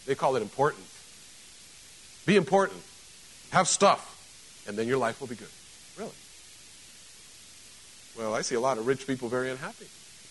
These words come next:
Right? They're just as unhappy as a broke one. So apparently money doesn't create happiness. I heard one, somebody say, money doesn't make happiness. It just makes you, makes you comfortable when you're real miserable.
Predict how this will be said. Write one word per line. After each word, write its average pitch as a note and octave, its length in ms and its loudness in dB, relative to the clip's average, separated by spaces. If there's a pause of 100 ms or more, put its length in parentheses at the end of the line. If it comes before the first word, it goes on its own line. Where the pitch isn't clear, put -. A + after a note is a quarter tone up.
(1600)
Right? F#3 160 -10 (180)
They're E3 120 2
just A3+ 180 -6
as C#3 140 -6
unhappy D#3+ 340 -2
as E3+ 120 -2
a E3+ 40 -6
broke G3+ 300 -6
one. D3+ 120 -14 (640)
So F3 120 0
apparently A3 420 2
money F#3+ 280 2
doesn't C#3+ 360 -4 (1080)
create C#3 220 2
happiness. D#3 400 0
I F3 80 4
heard E3+ 100 -2
one, D#3+ 200 0 (100)
somebody D#3+ 260 0
say, B2+ 160 -4 (460)
money G#3 240 4
doesn't E3+ 260 2
make D#3 160 2
happiness. F3 360 2
It D3+ 80 -4
just D3 160 -6
makes D#3 220 0
you, C#3+ 160 -2 (440)
makes E3+ 160 2
you D3+ 60 -4
comfortable D3+ 440 2
when C#3+ 120 0
you're D3 80 2
real C3+ 180 2
miserable. C#3+ 400 0